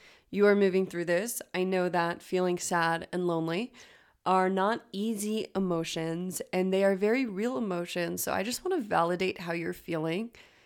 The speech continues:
It can be lonely to be single, and I think that a lot of self-love can be found in time to be single. I think a lot of self-growth. I think being single is a beautiful time to honor, and we'll talk about that, but it doesn't mean it doesn't sometimes feel lonely.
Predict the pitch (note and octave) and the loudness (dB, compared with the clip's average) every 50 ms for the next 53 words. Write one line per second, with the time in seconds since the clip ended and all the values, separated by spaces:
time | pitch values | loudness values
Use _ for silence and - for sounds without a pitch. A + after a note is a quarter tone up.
0 | - - B3+ A#3+ - - C4+ C4 D4+ G4 A4 G#4 D#4+ G#3 F3 D#3+ D#3 D#3+ D#3+ D#3+ | -10 -8 -8 -6 -2 2 4 4 4 6 4 4 6 4 4 4 2 0 0 -2
1 | D#3+ E3+ - - F3 F3+ E3+ - - F3+ E3+ D#3+ D#3+ D#3 D#3 D#3 E3 - - - | -4 -4 -6 -8 -6 -6 -4 -4 -2 -2 -2 0 0 0 0 -2 -4 -8 -14 -20
2 | - - - - - _ - - G3 G3 G3+ G3+ G#3 G#3 - - F3+ F3+ - F#3 | -20 -20 -20 -20 -20 _ -2 0 4 4 6 4 4 2 0 -2 -2 2 4 4
3 | F3+ F3 F3 E3+ E3+ E3+ E3+ E3 F3 E3+ E3+ E3+ E3+ E3 - - - - - - | 4 6 4 4 6 6 6 6 6 6 6 4 4 2 -2 -10 -16 -12 -8 2
4 | - G#3 F#3 F#3 - F3+ F3+ E3+ E3+ E3+ E3+ G3 - - G#3 G3 F3+ F#3 - - | 4 4 4 4 4 6 8 8 8 8 4 2 -2 -2 0 0 -2 -4 0 2
5 | F#3 F3 F3 E3+ E3+ E3+ F3 F3 - - _ - F#3 F#3 F3+ F3 F3 F3 F3 E3+ | 4 4 4 4 4 2 0 -2 -4 -8 _ 2 2 4 4 4 4 2 0 -4
6 | - - F#3+ F3+ E3+ E3 E3 D3+ E3+ - - B3+ A#3+ A3 A3 G#3 G3+ G3 F3 - | -6 -4 -2 -2 -2 -2 -4 -6 -4 0 0 2 4 6 8 10 10 8 8 6
7 | F3 - F3 D#3+ E3 E3 E3+ E3 D#3+ D#3 - - - - - - - G3 G#3 G3+ | 2 -2 -4 -4 -2 0 0 0 0 -2 -2 -2 -4 -4 -4 -2 2 6 6 8
8 | G3+ G3 G3 - - - - - F3 E3+ - - - - - - F#3 G3 G3 F#3 | 6 6 2 -2 -6 -8 -6 -4 -4 -4 -6 -8 -12 -16 -2 2 4 4 4 4
9 | - G3+ F#3+ F3+ F#3 F3 F3+ F3+ F3+ E3 D#3+ F3+ E3+ F3 F3 F3+ F3 - F3+ E3+ | 2 2 4 4 4 4 4 2 0 2 2 2 2 2 0 -2 -2 -2 -2 -2
10 | F3 E3+ - - - E3 E3 E3 F3 G3+ A3+ B3 - - F3+ E3+ E3+ - D#3+ E3+ | -2 -2 -4 -2 0 0 2 2 2 2 0 -2 -2 -4 -4 -4 -6 -6 -6 -6
11 | E3+ F3 - G3 G#3 G#3+ A3 A3 - B3 C4 C4 B3 - G3 F3+ - F#3+ F#3+ - | -6 -4 -4 -2 -2 -2 0 0 0 0 0 0 0 2 2 2 2 0 -2 2
12 | - G#3 G#3+ A#3 A#3+ D4 D4 - - - A3 A3+ A#3 A#3+ A#3+ A#3+ - A3+ A3+ - | 4 4 4 4 4 0 -2 -2 -4 -4 -2 0 0 2 2 0 -2 -4 -2 0
13 | G3+ G#3 G3+ G3 G#3+ G#3 - - - - F#3+ F#3+ F3+ G3 G3+ G3 G3+ - - A3 | 0 0 0 0 -4 -6 -8 -8 -6 -4 -4 -4 -2 -4 -4 -6 -6 -6 -4 -4
14 | G#3+ G#3 G3+ F#3+ G#3 A#3+ A3+ - - F#3 F#3 | -2 0 0 0 2 2 0 -2 -4 -8 -12